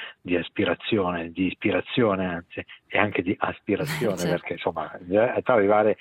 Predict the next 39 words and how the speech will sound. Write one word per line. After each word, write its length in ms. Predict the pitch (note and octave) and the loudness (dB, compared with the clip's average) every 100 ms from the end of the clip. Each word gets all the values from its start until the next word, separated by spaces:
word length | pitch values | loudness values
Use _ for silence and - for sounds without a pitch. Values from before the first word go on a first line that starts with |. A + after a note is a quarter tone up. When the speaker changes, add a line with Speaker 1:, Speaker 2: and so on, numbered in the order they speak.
| - | -8
Speaker 1:
insomma, 360 | - B2+ B2 A#2+ | -6 2 2 2
a, 140 | G#2 - | -2 -2
a 140 | - | 0
Speaker 2:
È 20 | |
Speaker 1:
quei 140 | A2 - | 2 2
Speaker 2:
un 60 | |
Speaker 1:
livelli, 580 | G3+ G#3 - A#3+ G#3+ F#3+ | 2 2 4 4 4 4
Speaker 2:
modello, 120 | G3 | 4
Agatha 380 | F#3+ F#3+ G3 F#3+ | 4 4 2 0
Speaker 1:
eh, 140 | A3 | 2
Speaker 2:
Christie, 460 | A3+ F3+ D#3 - E3 | 2 2 0 -2 -4
certo. 360 | D#3+ G3 D3+ C3+ | -2 0 4 4
Speaker 1:
eh, 240 | A2 F#2+ | 4 2
Speaker 2:
Si 60 | F2+ | 2
Speaker 1:
sì, 60 | |
Speaker 2:
aspira 420 | F#3+ G#3+ G3+ F#3+ G#3 | 0 -2 0 2 2
ad 100 | F#3+ | 2
Speaker 1:
eh, 40 | |
Speaker 2:
essere 260 | G3+ G3+ F#3+ | 0 0 -2
Speaker 1:
direi 160 | F#3 | -2
di 60 | F3+ | -2
Speaker 2:
come 160 | D#3 | -2
Speaker 1:
sì. 60 | D3+ | -2
Speaker 2:
lei. 260 | D3+ D3+ E3 _ - F#3+ - - - C#3+ - _ - - | -2 -4 -10 _ -12 -8 -8 -12 -16 -16 -16 _ -20 -4
Speaker 1:
<laughs> 0 | |
Esattamente, 880 | A#2 A2+ G#2+ B2 G#2 G2+ F2+ - F#2 - - - | -2 0 0 0 0 -2 -2 -4 -6 -6 -14 -8
per 180 | - G#2+ | -2 -2
cui, 720 | - C3+ D3 C#3+ B2+ A2 F#2+ | 2 2 4 4 4 2 0
insomma, 360 | F#2+ - A2+ F2+ - - - | 0 0 2 0 -2 -20 -12
eh, 500 | - G2 F#2 F#2 F#2 F#2 G2 G#2+ A2+ G#2+ A#2 - | -4 -2 -2 -4 -10 -12 -16 -12 -12 -10 -12 -4
gli 120 | C#3 | 0
autori 480 | C#3 A#2+ D3+ E3 E3+ - | 0 2 2 2 -2 -2
anche, 240 | C#3+ C#3+ | -2 0
insomma, 420 | E3+ G#2+ A#2+ G#2 - _ - | 0 0 0 0 -2 _ 0
per, 260 | B2 - - | 0 0 0
per 140 | A2+ | 0
affetto, 480 | - - C#3+ - - | 0 0 0 0 -6
per 200 | - - | -2 -4
affinità, 520 | - G2 F2+ F2+ G2 | -4 -8 -8 -4 -2